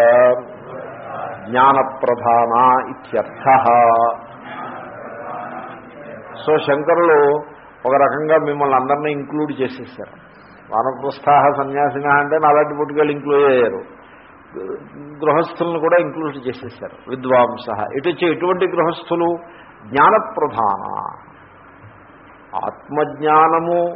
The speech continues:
అనే ఒక లక్ష్యాన్ని పెట్టుకున్న గృహస్థులు. జ్ఞానశబ్దానికి సందర్భాన్ని బట్టి ఉపాసన కూడా,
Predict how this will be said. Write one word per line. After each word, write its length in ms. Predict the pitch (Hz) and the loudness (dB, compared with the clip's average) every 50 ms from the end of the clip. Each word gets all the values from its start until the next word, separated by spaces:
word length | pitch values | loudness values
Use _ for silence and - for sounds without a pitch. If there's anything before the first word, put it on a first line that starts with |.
| - - - - - - - 127 | -10 -16 -20 -20 -14 -8 -6 -2
అనే 120 | 143 151 | 0 2
ఒక 380 | 156 156 147 123 143 131 120 117 | 2 2 2 2 2 2 2 0
లక్ష్యాన్ని 480 | 117 - - - 165 175 180 180 185 | 0 -2 -2 0 2 2 2 2 0
పెట్టుకున్న 440 | 160 165 156 - 151 147 156 147 147 | -2 -4 -4 -4 -4 -6 -4 -4 -4
గృహస్థులు. 680 | 135 131 123 107 117 113 - - - - - 104 98 90 - 110 - - - - - - - - - - - | -4 -4 -4 -4 -4 -6 -10 -12 -18 -18 -18 -18 -16 -18 -20 -20 -20 -20 -20 -20 -20 -20 -20 -20 -20 -10 -4
జ్ఞానశబ్దానికి 760 | 160 170 190 202 185 165 190 180 170 180 185 180 180 156 156 | 0 2 2 2 0 -2 -4 -4 0 0 0 0 0 -4 -6
సందర్భాన్ని 760 | - - 139 156 170 175 170 160 147 160 165 160 156 151 156 | -6 -8 -6 -4 -4 -4 -4 -2 0 0 0 2 0 -2 -2
బట్టి 140 | 156 - 175 | -2 -2 -4
ఉపాసన 600 | 160 131 123 - 151 147 - - - 123 120 107 - | -6 -6 -4 0 2 2 2 2 -2 -8 -10 -12 -12
కూడా, 180 | 110 98 95 | -12 -10 -10